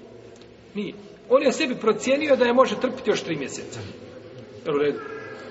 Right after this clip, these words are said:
I taman kaže, „Jes, to je taman Ramazan, nekako ću, izdurat ću nekako sa tobom.” A Redžep i Šaban, i to je to, kad uđe Ramazan, ostavi me na miru da mogu ibadetiti, jel tako? I razvede svoju ženu. Šta, šta je tu u tom razvodu?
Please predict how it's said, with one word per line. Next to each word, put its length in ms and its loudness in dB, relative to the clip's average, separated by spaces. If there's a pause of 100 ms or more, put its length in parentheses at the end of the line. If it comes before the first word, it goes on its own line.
(460)
I 40 -12
taman 300 2
kaže, 160 0
„Jes, 240 0
to 60 0
je 100 0
taman 240 -2
Ramazan, 420 -2 (360)
nekako 380 -2
ću, 120 -10
izdurat 300 0
ću 100 -8
nekako 280 -6
sa 120 -4
tobom.” 280 -6 (460)
A 60 -4
Redžep 320 2
i 60 -6
Šaban, 560 2 (240)
i 60 -6
to 100 2
je 80 2
to, 100 -2
kad 120 -8
uđe 140 0
Ramazan, 380 0 (180)
ostavi 300 -4
me 60 -4
na 80 -6
miru 200 -6
da 120 -6
mogu 200 -2 (840)
ibadetiti, 640 -4
jel 100 -8
tako? 240 -10 (520)
I 160 2
razvede 340 2
svoju 200 -2
ženu. 160 -2
Šta, 240 0 (100)
šta 200 0
je 300 2
tu 160 4 (180)
u 60 -2
tom 260 4
razvodu? 560 4